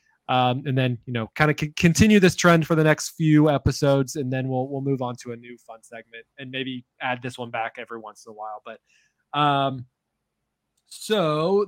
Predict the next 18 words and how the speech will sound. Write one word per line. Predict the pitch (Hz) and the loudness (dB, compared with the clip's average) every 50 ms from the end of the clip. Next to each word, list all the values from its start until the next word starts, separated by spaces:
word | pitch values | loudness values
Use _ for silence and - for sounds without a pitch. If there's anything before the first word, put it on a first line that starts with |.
| 180 | -2
the | 156 170 165 165 160 160 | 0 0 2 2 0 0
next | 160 180 214 226 - - - | -2 -2 -2 -4 -4 -6 -6
one | 202 185 175 170 | -6 -4 -4 -4
that | 160 151 | -4 -4
I | 147 147 143 139 | -4 -4 -4 -6
have | 127 131 135 139 135 139 139 139 139 - _ _ - | -6 -8 -8 -8 -6 -6 -6 -8 -8 -10 _ _ -16
is | 147 139 135 123 - - _ | -14 -12 -12 -14 -16 -18 _
from | - 135 131 127 127 127 131 _ _ - | -14 -12 -12 -12 -12 -14 -16 _ _ -10
at, | 156 156 165 185 - _ _ _ _ _ _ _ _ _ _ _ _ _ _ _ _ _ _ _ _ _ _ _ _ _ _ _ 160 | -8 -8 -8 -8 -10 _ _ _ _ _ _ _ _ _ _ _ _ _ _ _ _ _ _ _ _ _ _ _ _ _ _ _ -12
uh, | 143 139 139 135 135 135 135 131 123 - - _ | -10 -8 -8 -8 -8 -8 -8 -10 -12 -14 -16 _
Fermaro, | - 151 135 131 127 131 139 165 202 220 208 170 135 117 107 107 104 107 120 156 170 - _ _ _ _ _ _ _ 135 | -8 -8 -6 -6 -6 -4 0 2 4 4 4 4 2 0 -4 -10 -14 -14 -14 -16 -16 -18 _ _ _ _ _ _ _ -8
uh, | 139 139 135 131 127 127 131 131 - - | -6 -6 -4 -4 -4 -4 -6 -6 -6 -6
and | - 143 147 143 | -6 -6 -6 -4
said, | 127 - 151 143 | -4 -4 -2 2
"The | 151 156 170 | 4 4 6
answer | 196 214 208 - 214 185 | 6 4 4 2 0 0
is | 160 139 | 0 0
easy. | 156 151 139 120 113 95 87 | 0 -2 -2 -4 -8 -14 -16